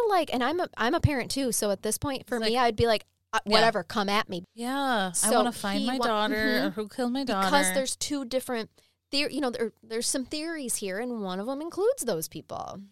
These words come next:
Speaker 1: Um, so that was two thousand and twenty. They kinda put out, I read the investigative report and didn't feel like I got any
Speaker 2: A
Speaker 1: really
Speaker 2: lot of
Speaker 1: new
Speaker 2: stuff. Yeah.
Speaker 1: information. No. Then February first, twenty twenty-one,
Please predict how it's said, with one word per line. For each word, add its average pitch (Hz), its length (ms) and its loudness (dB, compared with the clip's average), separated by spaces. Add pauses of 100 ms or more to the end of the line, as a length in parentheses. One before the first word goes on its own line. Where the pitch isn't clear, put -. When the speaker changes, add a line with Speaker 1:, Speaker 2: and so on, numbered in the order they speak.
(120)
Speaker 1:
Um, 190 320 2
so - 120 -4
that 247 160 6
was 269 120 0
two 277 80 -2
thousand 233 280 0
and 214 80 -6
twenty. 214 240 -4
They 202 80 -6
kinda 214 240 -6
put - 260 -2
out, 208 220 0
I 262 140 2
read 196 320 -2
the 220 100 -4
investigative 208 580 -4
report 208 300 -4
and 175 120 -8
didn't 196 300 -6
feel 202 240 -8
like 190 200 -6
I 175 80 -6
got 170 440 -6 (160)
any 202 220 -4
Speaker 2:
A 180 40 -8
Speaker 1:
really 170 160 -4
Speaker 2:
lot 180 220 0
of 185 80 -2
Speaker 1:
new 185 80 0
Speaker 2:
stuff. 175 260 2
Yeah. 269 80 0
Speaker 1:
information. 415 760 0 (120)
No. 185 360 -2
Then 240 200 4
February 294 640 -2
first, 214 400 -2
twenty 208 340 -4
twenty-one, 196 880 -6